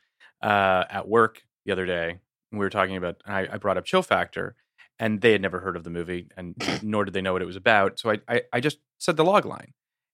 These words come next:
And if you say the log line of that movie, you think to yourself, "Oh,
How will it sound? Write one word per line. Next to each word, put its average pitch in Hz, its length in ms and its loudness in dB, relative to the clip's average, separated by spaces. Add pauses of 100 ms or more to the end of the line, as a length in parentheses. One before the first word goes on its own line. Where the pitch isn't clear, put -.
(140)
And 139 160 4 (180)
if 151 160 0
you 180 100 -2
say 208 200 4
the 262 100 2
log 185 220 2
line 160 140 2
of 135 80 -2
that 127 120 4
movie, 110 480 0 (200)
you 117 100 -2
think 120 160 -2
to 120 40 -8
yourself, 120 220 -2 (160)
"Oh, 165 420 6